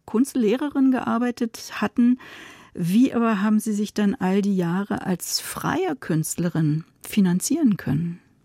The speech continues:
Also feministische Medienkunst ist ja noch viel schwerer zu verkaufen als Malerei oder Fotografie. Es gibt ja nur ganz wenige PrivatsammlerInnen.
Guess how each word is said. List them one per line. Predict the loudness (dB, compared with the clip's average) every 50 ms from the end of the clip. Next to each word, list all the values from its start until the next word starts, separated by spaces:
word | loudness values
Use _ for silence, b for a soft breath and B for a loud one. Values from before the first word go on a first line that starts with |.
| -12 -2 2
Also | 4 4 4
feministische | 6 6 8 8 10 8 8 6 4 2 0 2 4
Medienkunst | 4 4 4 2 2 2 2 2 2 2 2 0 0
ist | 0 -2 0
ja | 0 2
noch | 0 0 -2
viel | -6 -6 -4 -2 -2 -2
schwerer | -2 -2 -2 -2 -2 -2 -4 -4
zu | -4 -6 -4
verkaufen | -4 -4 -4 -2 -2 -2 -2 0 0 -2 -2 -2 B B B B B B
als | B -2 0 2
Malerei | 4 4 4 4 2 2 2 0 0 0
oder | 0 0 0 -2 -2
Fotografie. | -2 -4 -4 -2 -2 -2 -2 -2 -4 -4 -4 -4 -2 -2 0 0 -2 -4 -6 _
Es | -10 -8 -6 -4
gibt | -4 -2 0 0
ja | 2
nur | 2 2 2
ganz | 0 0 0
wenige | 2 2 2 2 0 -2
PrivatsammlerInnen. | -4 -4 -4 -2 -2 -2 -4 -2 0 0 2 2 2 2 2 0 -2 0 0 0 2 2 0 0 -2 -4